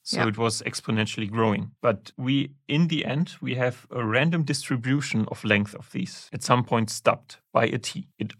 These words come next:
Speaker 1: always stopped at a T, the original sample, yeah, that has the full length.
Speaker 2: Mm-hmm.
Speaker 1: At some, at this point is, of course, only a small fraction of the total D N A in that bucket, yeah,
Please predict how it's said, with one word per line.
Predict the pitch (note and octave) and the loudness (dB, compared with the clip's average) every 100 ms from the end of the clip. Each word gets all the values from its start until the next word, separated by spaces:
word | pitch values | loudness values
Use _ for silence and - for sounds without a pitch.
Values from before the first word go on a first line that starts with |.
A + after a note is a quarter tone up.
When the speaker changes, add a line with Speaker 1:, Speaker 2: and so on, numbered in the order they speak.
| - | 4
Speaker 1:
always | D3+ F#3+ G#3 | 4 4 0
stopped | - - C#3 - - - - | -4 0 0 0 -12 -12 -4
at | B2 | -2
a | C3+ | -2
T, | - G3 - - | -6 -10 -10 -8
the | A#2+ B2 - | 0 2 4
original | C3 F#3+ G3+ C3+ G2+ | 4 4 2 -2 -2
sample, | - G#2+ G2+ - - | -2 -6 -6 -12 -8
yeah, | A#2 C#3 | -2 0
that | A#2 A#2+ - - | 2 0 -2 -4
has | A#2 - | -4 -2
the | A2+ | -8
full | - E3 | 0 2
length. | A2 A#2+ - - _ G3+ | 2 -4 -8 -18 _ -6
Speaker 2:
Mm-hmm. | F#3+ C4 _ | -2 -4 _
Speaker 1:
At | - - | -4 -2
some, | - C#3+ C#3 | 2 2 2
at | - G#2+ | -8 -2
this | D3+ - | -2 -2
point | - B2+ - | -2 -2 -2
is, | A#2+ C3 | -4 -4
of | - | -2
course, | - A#2+ - | 2 2 2
only | B2 A#2+ | 0 0
a | A#2+ | 0
small | G2+ - A#2+ A#2 A2 | -2 2 4 4 4
fraction | - - A2+ - A2+ | 0 -4 -4 -6 -6
of | G#2+ - | -6 -6
the | A2 | -8
total | - A2 A#2+ A#2 G#2 - | -4 -6 -4 -8 -10 -6
D | A#2 | -2
N | G#2+ G#2 | 0 0
A | |
in | G2+ A2+ G#2+ | -2 -2 -2
that | A2 - - - | -2 -6 -12 -2
bucket, | A#2 - - - - | -2 -2 -18 -16 -6
yeah, | G#2+ | -6